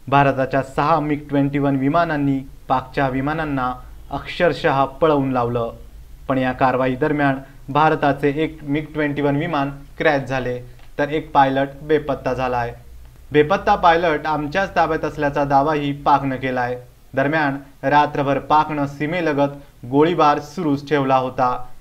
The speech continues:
याला प्रत्युत्तर देताना भारताने पाकच्या पाच चौक्या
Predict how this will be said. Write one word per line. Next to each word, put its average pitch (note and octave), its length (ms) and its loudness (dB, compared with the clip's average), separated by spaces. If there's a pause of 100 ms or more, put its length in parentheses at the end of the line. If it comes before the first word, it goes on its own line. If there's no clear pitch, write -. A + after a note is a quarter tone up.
(120)
याला C3 200 4
प्रत्युत्तर C3+ 580 0
देताना C3+ 540 -2
भारताने C#3 580 0 (380)
पाकच्या C3+ 520 2 (360)
पाच E3 340 4
चौक्या C#3+ 460 2